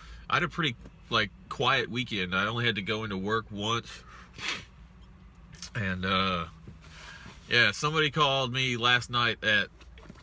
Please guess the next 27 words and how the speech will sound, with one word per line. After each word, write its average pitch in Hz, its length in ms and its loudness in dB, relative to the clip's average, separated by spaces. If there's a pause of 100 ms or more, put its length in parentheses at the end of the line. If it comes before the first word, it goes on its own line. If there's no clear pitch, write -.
(260)
at, 101 320 0
like, 101 220 0
nine 104 260 2
o'clock. 104 400 2
They're 110 120 -4
like, 104 160 2
"Man, 151 240 2
it 180 120 0
is 135 220 -2
eighty-five 170 580 4
degrees 156 480 0
in 139 120 -4
here." 123 360 0 (400)
So 120 140 0
I 110 60 4
get 120 160 2
on 123 100 2
the 104 80 -2
automation 113 560 2
system, 107 540 -2
and 107 100 -2
I, 101 220 2
I - 20 4
look. 113 400 2
I 110 40 -2
was 98 120 -6
like, 98 160 0